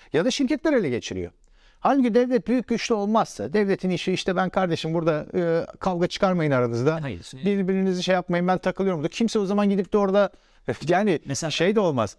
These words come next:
Speaker 2: Mesela onu bir gün konuşalım. Devletin rolünün ne kadar olması gerektiğiyle ilgili de. Hani bugün artık bunu toparlayalım birkaç dakika içinde senin sözlerin ama hani ben mesela, ben liberal olarak kendimi adlandırıyorum ve benim baktığım yerden bütün, ben de geçmişi okuyorum, tarihe bakıyorum falan. Kendime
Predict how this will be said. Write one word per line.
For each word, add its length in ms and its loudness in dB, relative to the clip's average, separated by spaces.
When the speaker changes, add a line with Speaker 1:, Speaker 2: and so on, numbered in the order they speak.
Speaker 2:
Mesela 240 -4
onu 160 -4
bir 60 -2
gün 120 -4
konuşalım. 460 -4
Devletin 400 -2
rolünün 300 -2
ne 80 -2
kadar 180 -2
olması 320 0
gerektiğiyle 340 -2
ilgili 180 -2
de. 140 -6
Hani 220 -4
bugün 180 0
artık 320 -4
bunu 120 -2
toparlayalım 580 0
birkaç 280 -4
dakika 220 -4
içinde 380 -6
senin 220 -2
sözlerin 400 -4
ama 140 -2
hani 320 -2
ben 160 4
mesela, 440 -2
ben 200 -2
liberal 240 2
olarak 220 2
kendimi 240 -2
adlandırıyorum 460 -2
ve 220 -6
benim 380 -2
baktığım 440 -2
yerden 460 0
bütün, 340 -4
ben 160 2
de 60 2
geçmişi 340 -4
okuyorum, 460 -2
tarihe 440 -2
bakıyorum 340 -2
falan. 280 -4
Kendime 440 -2